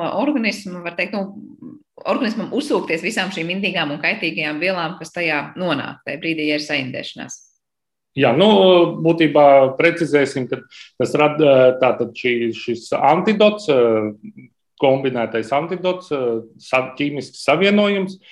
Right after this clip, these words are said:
Speaker 2: kad viņu, cilvēku organismā viņš iedzer, tad, tieši šis savienojums organismā neiesaistās nekādās bioķīmiskās reakcijās, ne, ne, vispār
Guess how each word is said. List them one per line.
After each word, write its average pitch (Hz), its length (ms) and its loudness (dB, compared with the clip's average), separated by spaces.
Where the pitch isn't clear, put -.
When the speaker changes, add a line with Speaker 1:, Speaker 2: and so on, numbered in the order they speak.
Speaker 2:
kad 123 160 -2
viņu, 127 280 2
cilvēku 135 500 4
organismā 113 680 0
viņš 107 280 -6
iedzer, 185 500 4
tad, 131 200 2
tieši 156 380 2
šis 139 260 -6
savienojums 180 840 2
organismā 139 1040 -2
neiesaistās 123 880 -4
nekādās 135 800 -4
bioķīmiskās 147 1000 0
reakcijās, 123 840 -4
ne, 117 260 -6
ne, 113 200 -2
vispār 104 560 0